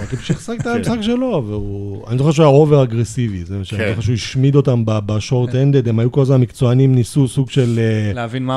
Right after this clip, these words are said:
Speaker 3: הוא עושה.
Speaker 1: זאת אומרת, כאילו, לשחק איתו small ball כזה, ותכף אני אתפוס אותו, היתרון שלי יבוא לידי ביטוי, כי כאילו, די, הוא, הוא all over the place, הוא כל
Speaker 2: כן.
Speaker 1: זה, וזה פשוט דבר לא קרה, הוא פשוט השמ-, המשיך לקחת בלי
Speaker 2: הוא
Speaker 1: שואו
Speaker 2: השמיד
Speaker 1: דאון.
Speaker 2: אותם אחד אחד.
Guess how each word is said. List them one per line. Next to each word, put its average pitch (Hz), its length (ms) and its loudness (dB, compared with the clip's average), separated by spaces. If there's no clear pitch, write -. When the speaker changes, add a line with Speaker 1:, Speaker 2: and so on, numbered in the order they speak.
Speaker 3:
הוא 123 180 -2
עושה. 131 280 -4
Speaker 1:
זאת - 120 -14
אומרת, 139 160 4
כאילו, 175 180 6
לשחק 165 240 0
איתו 139 840 0
small 180 400 4
ball 170 220 4
כזה, 165 460 -2
ותכף 151 520 -2
אני 165 100 4
אתפוס 175 360 0
אותו, 131 340 0
היתרון 127 540 2
שלי 147 180 2
יבוא 143 240 4
לידי 147 300 2
ביטוי, 143 480 4
כי 123 160 -10
כאילו, 135 480 0
די, 131 240 -4
הוא, 113 580 -6
הוא 123 520 -2
all - 20 4
over 156 300 6
the 127 120 4
place, 110 220 2
הוא 131 80 -6
כל 143 120 4
Speaker 2:
כן. 131 60 0
Speaker 1:
זה, 185 100 4
וזה 101 200 -8
פשוט - 200 -14
דבר 107 200 -6
לא 110 140 -4
קרה, 107 180 -6
הוא 92 140 -8
פשוט - 160 -12
השמ-, 117 220 -10
המשיך 110 460 -6
לקחת 113 300 -4
בלי 113 140 -6
Speaker 2:
הוא 104 100 0
Speaker 1:
שואו 135 180 4
Speaker 2:
השמיד 135 60 2
Speaker 1:
דאון. 135 60 2
Speaker 2:
אותם 107 80 0
אחד 104 220 -2
אחד. 95 240 -2